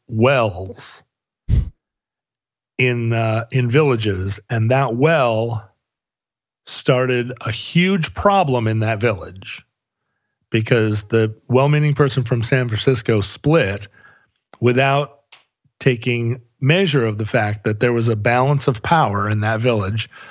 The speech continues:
that had lasted for centuries, and now the well has thrown that off, and the person whose house is closest to the well starts to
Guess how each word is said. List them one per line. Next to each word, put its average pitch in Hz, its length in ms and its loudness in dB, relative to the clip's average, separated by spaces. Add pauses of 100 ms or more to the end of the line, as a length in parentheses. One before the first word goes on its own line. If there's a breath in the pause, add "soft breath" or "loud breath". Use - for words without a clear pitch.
(320 loud breath)
that 117 220 2
had 110 180 -2
lasted 117 400 2
for 127 100 0
centuries, 107 640 0
and 107 300 -4
now 113 380 0
the 120 140 2
well 110 640 0 (640)
has 110 200 -4
thrown 123 360 0
that 113 180 0
off, 82 380 -8 (120)
and 95 340 -6 (560)
the - 80 -8
person 107 400 -2
whose 104 200 0
house 120 280 2
is 117 120 -4
closest 180 440 2
to 180 80 2
the 165 120 0
well 160 420 0
starts 117 460 -2
to 104 360 -2